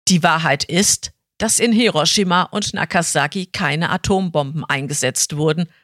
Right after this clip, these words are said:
sondern eine Mischung aus Brandbomben und D E Ws. Japan bestand nicht nur aus Holzgebäuden,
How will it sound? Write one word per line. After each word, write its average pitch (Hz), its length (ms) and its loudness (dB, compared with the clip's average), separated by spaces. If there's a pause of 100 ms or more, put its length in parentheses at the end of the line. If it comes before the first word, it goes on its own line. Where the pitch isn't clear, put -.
(160)
sondern 190 440 2
eine 196 240 0
Mischung 180 420 0
aus - 240 -4
Brandbomben 165 880 -2
und - 400 -4
D 190 100 2
E 196 240 0
Ws. - 420 -4 (680)
Japan 170 460 2
bestand 196 520 0
nicht 156 260 -4
nur 160 160 2
aus 143 240 -2
Holzgebäuden, 139 880 0